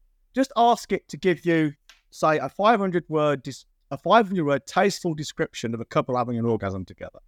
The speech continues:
It's fucking appalling. It's the kind of thing a teenager would write, full of flowery adjectives and adverbs and shit. Honestly, it's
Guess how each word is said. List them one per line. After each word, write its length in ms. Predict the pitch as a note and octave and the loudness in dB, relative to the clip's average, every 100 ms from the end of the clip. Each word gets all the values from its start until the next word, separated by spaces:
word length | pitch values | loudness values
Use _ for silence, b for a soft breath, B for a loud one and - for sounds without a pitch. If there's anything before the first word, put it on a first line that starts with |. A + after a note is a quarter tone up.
| _ _ - | _ _ 0
It's 240 | D4 B3 | 2 2
fucking 420 | - - B3+ B3 B3 | 0 0 2 2 0
appalling. 760 | A3+ _ - F3 F#3 A#2 F2 - _ _ _ _ _ | 0 _ 0 4 6 4 0 -10 _ _ _ _ _
It's 160 | G#3 - | -4 -2
the 80 | |
kind 280 | F#3+ A#3 B3+ | -2 2 2
of 100 | A3+ | 2
thing 200 | - G3+ | -2 -2
a 60 | F#3 | -4
teenager 640 | - - G3+ E3+ B2+ A#2 | -4 -2 0 0 -2 -4
would 160 | G2+ G2 | -8 -10
write, 320 | G2+ G2+ F#2 _ _ _ | -10 -10 -12 _ _ _
full 180 | G#3 | -2
of 100 | F#3+ | -2
flowery 480 | - - E3+ F3 D3+ | -2 -2 2 4 4
adjectives 560 | C#3+ C#3 C3 - A#2+ A2+ | 2 0 -4 -6 -12 -6
and 80 | A#2 | -2
adverbs 480 | A2+ - F#2+ F#2 G2 | -2 -2 -8 -8 -10
and 100 | F#2 | -12
shit. 160 | - - | -12 -6
Honestly, 420 | C#3+ F3 C3+ - - _ _ | 0 2 2 -4 -20 _ _
it's 240 | A3 A#3+ | -6 -6